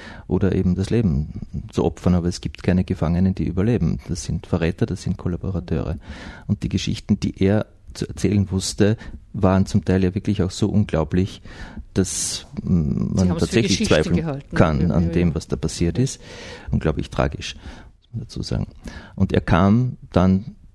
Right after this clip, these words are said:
Speaker 1: wieder in der Sowjetunion in ein Bergwerk, wo er quasi auch Zwangsarbeit leisten musste. Und bis,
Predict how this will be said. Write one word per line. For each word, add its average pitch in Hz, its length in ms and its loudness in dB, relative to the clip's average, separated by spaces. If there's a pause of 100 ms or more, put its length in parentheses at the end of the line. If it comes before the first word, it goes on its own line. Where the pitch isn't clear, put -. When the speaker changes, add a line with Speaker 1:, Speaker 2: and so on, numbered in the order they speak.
(100)
Speaker 1:
wieder 107 180 4
in 98 120 4
der 95 60 -2
Sowjetunion 113 840 2
in 98 260 0
ein 90 260 4
Bergwerk, - 600 -2
wo 85 120 0
er 73 120 0
quasi - 320 -2
auch - 160 -4
Zwangsarbeit - 560 -4
leisten 76 320 -2
musste. - 340 -2
Und 85 180 0
bis, - 340 -4